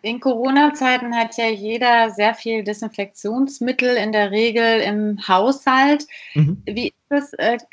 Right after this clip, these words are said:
Speaker 1: kann ich tatsächlich Desinfektionsmittel zur Reinigung eines Hörgeräts benutzen?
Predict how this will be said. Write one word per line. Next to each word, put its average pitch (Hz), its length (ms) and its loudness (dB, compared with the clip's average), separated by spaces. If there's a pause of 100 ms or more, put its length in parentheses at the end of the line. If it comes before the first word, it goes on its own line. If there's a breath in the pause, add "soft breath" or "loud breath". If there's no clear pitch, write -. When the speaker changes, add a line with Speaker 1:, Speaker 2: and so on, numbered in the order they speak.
(140)
Speaker 1:
kann 240 320 0
ich 311 200 -4
tatsächlich 269 540 -4
Desinfektionsmittel 247 1300 -4
zur 226 200 -2
Reinigung 220 500 0
eines 208 300 -4
Hörgeräts 208 480 -4
benutzen? 196 680 -2